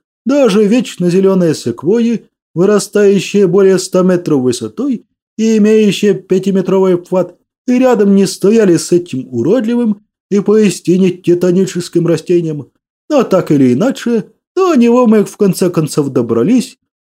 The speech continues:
Кот, едва достигнув искомой точки, повалился на землю у подножия боба, вывалив язык. Бока у Грималкина ходили ходуном, и он всё никак не мог отдышаться. Так-то да.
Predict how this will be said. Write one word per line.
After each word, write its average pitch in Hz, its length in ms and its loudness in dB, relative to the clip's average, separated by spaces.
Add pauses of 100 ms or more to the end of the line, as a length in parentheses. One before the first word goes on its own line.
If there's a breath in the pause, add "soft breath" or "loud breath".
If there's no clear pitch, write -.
(260)
Кот, 320 280 -2
едва 165 360 0
достигнув 180 680 0
искомой 160 400 -2
точки, 233 560 -6 (240)
повалился 262 600 0
на 202 120 2
землю 185 440 0
у 165 80 0
подножия 151 560 0
боба, 123 500 -4 (240)
вывалив 214 500 2
язык. 196 480 -2 (440)
Бока 320 300 0
у 254 240 0
Грималкина 208 760 0
ходили 180 400 0
ходуном, 165 640 -2 (340)
и 233 40 0
он 226 140 2
всё 214 220 -2
никак 214 420 0
не 196 60 0
мог 196 260 0
отдышаться. 180 760 -4 (200)
Так-то 208 360 -4
да. 208 240 -4